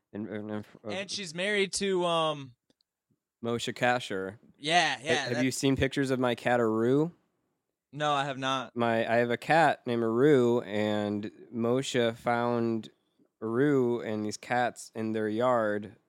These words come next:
Speaker 1: um, and was about to get eaten by coyotes and chased him off and then put him online. I got my cat out of their backyard, actually. Um, they're,
Speaker 2: Wow.
Speaker 1: they're incredible. But anyway, I met,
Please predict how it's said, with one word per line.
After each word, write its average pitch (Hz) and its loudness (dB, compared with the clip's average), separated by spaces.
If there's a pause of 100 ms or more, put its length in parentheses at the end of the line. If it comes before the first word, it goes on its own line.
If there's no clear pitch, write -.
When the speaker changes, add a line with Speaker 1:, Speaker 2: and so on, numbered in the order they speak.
Speaker 1:
um, 104 -4 (220)
and 107 -4
was 107 -4
about 107 -4
to 110 -14
get 104 -6
eaten 110 -4
by 104 -2
coyotes 110 -4
and 101 -6
chased - -10
him 107 -4
off 110 -2
and 95 -8
then 98 -8 (180)
put 117 -8
him 104 -6
online. 104 -8
I 104 -6
got 104 -6
my 110 -10
cat 113 -6
out 107 -8
of 95 -8
their 101 -4
backyard, 104 -6
actually. 98 -16 (600)
Um, 110 2
they're, 107 2
Speaker 2:
Wow. 120 -8
Speaker 1:
they're 117 2
incredible. 101 -6
But 127 0
anyway, 127 4 (360)
I 120 -2
met, 127 0